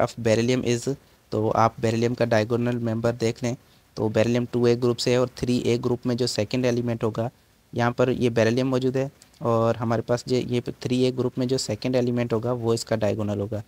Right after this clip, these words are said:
तो सेकंड एलिमेंट कौन सा है यहाँ पर? अ, एल्यूमिनियम है, आप पीरियोडिक टेबल में देख सकते हैं। तो ये डायगोनल एलिमेंट है। "The catalyst commonly used in conversion of sulfur dioxide into sulfur trioxide during the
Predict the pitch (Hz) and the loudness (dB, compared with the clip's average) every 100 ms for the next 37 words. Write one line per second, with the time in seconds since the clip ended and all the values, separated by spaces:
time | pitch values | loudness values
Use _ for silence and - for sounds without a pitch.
0 | _ _ _ 123 - 107 123 120 123 123 | _ _ _ -8 -6 -4 0 0 0 -2
1 | 123 120 120 117 120 117 120 - _ - | -2 -2 0 0 0 -2 -4 -6 _ -20
2 | 123 - - 113 110 113 113 120 120 120 | -20 -10 -2 0 0 0 0 0 0 0
3 | 123 110 113 117 110 117 - 110 107 127 | 0 -2 -2 -2 -2 -2 -2 -2 -2 -4
4 | 123 107 - - 107 104 - _ - 117 | -6 -8 -10 -12 -8 -8 -8 _ -8 -4
5 | 117 110 104 113 113 - _ _ _ _ | 0 2 2 0 -2 -4 _ _ _ _
6 | 120 110 107 104 - 101 95 - - _ | -2 0 0 -2 0 -2 -4 -10 -20 _
7 | - 117 117 117 139 151 - 123 131 139 | -4 0 0 0 0 -2 0 0 0 -2
8 | 131 120 127 131 131 113 113 117 135 127 | -2 0 0 -2 -2 -2 0 0 0 -2
9 | - 117 113 - 123 117 113 - 120 120 | -2 -4 -2 -2 0 2 2 0 0 0
10 | 127 - - 113 - - 113 110 - 117 | 0 -6 -6 -6 -6 -6 -6 -4 -4 -4
11 | - 113 117 - 117 117 131 117 95 113 | 0 0 0 -2 -2 0 -2 -4 -4 -2
12 | 113 120 | -2 -2